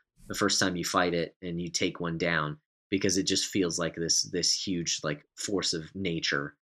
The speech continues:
uh, and then to actually take it down. Yeah, it just feels great. Uh, Gigas, or Gigas and Psycho Mantis were runners up. And then, um, I, I can't remember exactly. You'll probably remember better than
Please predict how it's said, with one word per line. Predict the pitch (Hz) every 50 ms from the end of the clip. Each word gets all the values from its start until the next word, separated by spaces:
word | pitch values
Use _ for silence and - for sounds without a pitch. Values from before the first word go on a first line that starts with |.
| _ _ _ _ _ -
uh, | 90 85 78 -
and | 87 87 87
then | 85 85
to | 82 65
actually | 80 85 - - - 80 76
take | 73 - 85 76 -
it | - -
down. | 85 78 76 73 69 73 - _ _ _ _ _ - - - _ _ - - _ _
Yeah, | - 127 104 - - -
it | 113
just | 107 - -
feels | - - 123 104 95
great. | - 127 110 82 - - _ _ _ _ _ _ _ _ _ _ -
Uh, | 110 107 101 101 98 98 101 98 98 98 98 98 98
Gigas, | 113 127 110 113 104 - - - 113
or | 117 117 104
Gigas | - 110 107 104 98 104 104 -
and | 98 92 90 -
Psycho | - 95 87 - 85
Mantis | 85 85 82 80 - - 82 78 - - - - -
were | 92 87 82 80 85 87 -
runners | 104 104 101 92 90 92 90 -
up. | - 87 85 - _ _ _ _ _ _ -
And | 147 147 151 147
then, | 156 165 170 165 165 156 151 147 147 147 - -
um, | 135 139 131 120 113 110 104 104 107 - _ _ -
I, | 131 139 -
I | - 143 143
can't | 143 - - 190 202 - 170
remember | 165 151 147 147 151 151 151 143 147 143 143 139 135 135 131 127 123 120 - - - - - - - - - -
exactly. | 113 107 101 101 95 104 110 107 107 113 113 - - 98 90 82 76 78 85 - _ _ -
You'll | 127 123 127 139 151 151 147
probably | 151 - 123 110 101 98 95 95 98 95 95
remember | 95 92 95 92 90 87 87
better | 85 85 85 85 87 87
than | 82 85